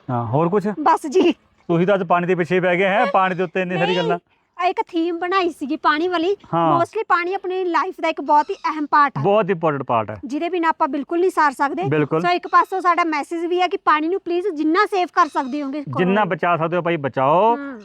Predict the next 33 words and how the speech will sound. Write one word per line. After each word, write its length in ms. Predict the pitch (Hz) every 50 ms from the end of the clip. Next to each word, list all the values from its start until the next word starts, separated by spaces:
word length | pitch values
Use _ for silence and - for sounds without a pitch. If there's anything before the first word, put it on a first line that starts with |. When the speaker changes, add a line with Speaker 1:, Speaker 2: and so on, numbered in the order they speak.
| - 127
Speaker 1:
ਜਲ 240 | 117 160 170 180 185
ਹੀ 200 | 165 170 196 190
ਜੀਵਨ 360 | 139 135 156 156 156 160 165
ਹੈ। 380 | 165 139 151 170 190 208 226 240
Speaker 2:
Waste 140 | 233 226
Speaker 1:
ਇਸ 160 | 311 311 294 -
ਕਰਕੇ 140 | - -
Speaker 2:
ਬਿਲਕੁਲ 340 | 226 185 196 190 - - 160
Speaker 1:
ਪਾਣੀ 160 | 156 160 170
ਦੀ 80 | 170 180
Speaker 2:
ਨਾ 60 | 175
Speaker 1:
ਵੇਸਟੇਜ 320 | 160 165 156 - 175 170 160
Speaker 2:
ਕਰੋ। 80 | 160
Speaker 1:
ਬਿਲਕੁਲ 240 | 151 156 151 170 156
ਨਾ 220 | 147 139 139 135
ਕਰੋ। 320 | 135 - 160 165 190 208 202
ਜਿਹੜਾ 400 | - - _ _ - 160 196 220
ਬਰਸਾਤ 480 | 160 135 160 143 - 156 151 156 170
ਦਾ 120 | 156 185 185
ਪਾਣੀ 280 | 165 180 180 180 185
ਆਉਂਦਾ 260 | 180 170 165 196 208 214 - -
ਇਹਨੂੰ 220 | 226 233 277 294
ਵੀ 80 | 294 277
ਸੰਭਾਲਣ 360 | - - 247 247 247 220 208
ਦੀ 120 | 196 208 208
ਕੋਸ਼ਿਸ਼ 320 | 208 202 160 - 214 180
ਕਰੋ। 240 | - 165 147 131 - - 202
Speaker 2:
ਜੀ। 140 | - 262 269
Speaker 1:
ਵੈਸੇ 160 | 208 185 180 -
ਸਰਕਾਰਾਂ 460 | 185 165 - 165 170 175 180 208 220
ਨੂੰ 140 | 240 240 196
ਚਾਹੀਦਾ 300 | 202 180 170 175 185 196
ਹੈ, 100 | 226